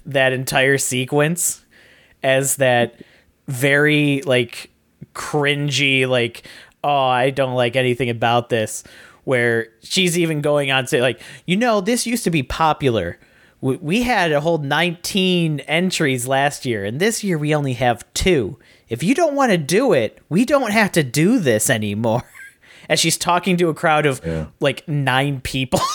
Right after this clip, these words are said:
Speaker 1: <laughs> in the audience. And
Speaker 2: Mm-hmm.
Speaker 1: I love how just prior to that, she's telling, uh, Matt, you know, "Hey, just so you know, we accidentally double booked you for this lip syncing thing. So you can, like, host that and tell your jokes in between if you want,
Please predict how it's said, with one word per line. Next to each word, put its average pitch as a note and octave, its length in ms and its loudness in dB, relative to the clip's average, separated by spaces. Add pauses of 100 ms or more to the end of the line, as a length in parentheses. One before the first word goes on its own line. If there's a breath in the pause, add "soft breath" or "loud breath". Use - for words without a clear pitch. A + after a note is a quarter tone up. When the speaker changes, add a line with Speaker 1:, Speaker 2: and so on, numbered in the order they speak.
(160)
Speaker 1:
<laughs> - 260 -18
in G#3 160 0
the G#3 220 0
audience. C#3+ 1000 -4 (720 soft breath)
And B2 440 0
Speaker 2:
Mm-hmm. - 180 -10
Speaker 1:
I D3+ 60 -2
love G3 180 0
how F#3+ 280 -2
just E3+ 280 -4
prior D#3+ 320 0
to D#3 140 -4
that, G#2+ 260 0
she's C3+ 420 -4 (300)
telling, C3+ 580 0
uh, G2+ 240 0
Matt, C#3 520 0 (360 loud breath)
you B2 80 -6
know, G2 220 -4 (240 loud breath)
"Hey, D#3 440 -2 (420 soft breath)
just - 200 0
so - 80 -2
you F3 140 2
know, D3+ 180 2
we C3 160 2
accidentally E3+ 460 0
double C#3+ 320 0
booked C3+ 340 -2
you B2 120 2
for A#2+ 160 -2
this A2+ 200 -2
lip C3+ 260 0
syncing A2+ 460 -2
thing. G2 300 -8
So - 140 -8
you B3+ 120 0
can, D4+ 120 2
like, F3+ 180 0
host - 460 -2
that D#3+ 300 2
and B2+ 120 -6
tell D#3+ 140 0
your C#3 160 0
jokes C3+ 340 0
in A#2+ 100 -4
between D3+ 420 -2
if C3+ 120 -4
you A#2 100 -2
want, G#2 460 -4